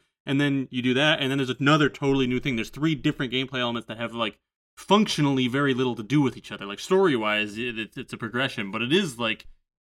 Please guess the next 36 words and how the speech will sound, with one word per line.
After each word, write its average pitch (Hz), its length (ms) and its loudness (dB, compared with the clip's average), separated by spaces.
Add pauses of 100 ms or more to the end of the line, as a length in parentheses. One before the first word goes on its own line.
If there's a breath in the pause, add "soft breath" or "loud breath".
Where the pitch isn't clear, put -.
(240)
in 170 220 4
the 151 100 4
same 139 360 0
way 131 220 2
that 113 340 -2 (600)
Infiltrator 135 680 0
is, 110 120 -4
like, 113 160 -4
first 131 360 -2
you're 113 100 -4
flying 123 520 -2
a 107 80 -8
helicopter 117 600 -2
and, 107 120 -6 (100)
and, 110 420 -6 (180)
you 151 200 -6
know, 110 200 -6 (100)
talking 117 400 -4
to 101 280 -6 (380)
enemy 127 300 -2
helicopters 107 600 -6
and, 104 280 -8
and 104 380 -8
occasionally 110 360 -4
fighting 127 280 -2
with 107 100 -6
them, 107 240 -4 (380)
and 135 140 2
then 123 100 2
suddenly 123 460 2
you're 117 360 0
on 117 120 4
the 117 80 -2
ground 117 580 -2
looking 123 420 -4
through 117 540 -2